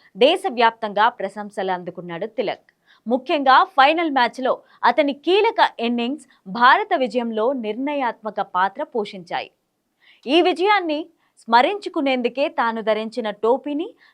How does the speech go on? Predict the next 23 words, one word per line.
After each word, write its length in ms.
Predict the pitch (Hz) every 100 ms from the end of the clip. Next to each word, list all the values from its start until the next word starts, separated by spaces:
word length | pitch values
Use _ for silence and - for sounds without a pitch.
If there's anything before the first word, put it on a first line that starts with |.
| 208
లోకేష్కి 580 | 262 381 453 415 - 311
బహుమతిగా 600 | 226 220 233 240 240 220
ఇవ్వాలని 560 | 185 196 214 202 277
తిలక్ 480 | 320 220 214 220 -
నిర్ణయించారు. 680 | 196 185 190 185 190 165 - _ _ 220
నారా 320 | 254 359 466
లోకేష్ 460 | 392 339 320 311 320
తెలుగుదేశం 640 | - 233 254 254 254 254
పార్టీ 400 | 214 208 208 233
జనరల్ 420 | 202 196 202 233 220
సెక్రటరీ 600 | 202 180 214 214 208 247
మరియు 480 | 214 185 214 294 -
ఆంధ్రప్రదేశ్ 760 | 196 233 240 240 220 214 240 - -
ఐటీ 280 | 233 294 302
మంత్రిగా 520 | 226 196 208 214 196 - _ -
తెలుగు 280 | 285 381 381
రాష్ట్రాల 580 | 320 254 254 254 233 226
క్రీడలను 640 | 214 196 233 254 240 226
ప్రోత్సహిస్తూ 720 | 233 226 285 294 226 180 247
వస్తున్నారు. 520 | 247 196 190 175 156 - _ _ -
ఆంధ్ర 420 | 269 359 415 427
క్రికెట్ 440 | 403 302 269 277 269
అసోసియేషన్ 760 | 233 247 226 220 220 214 214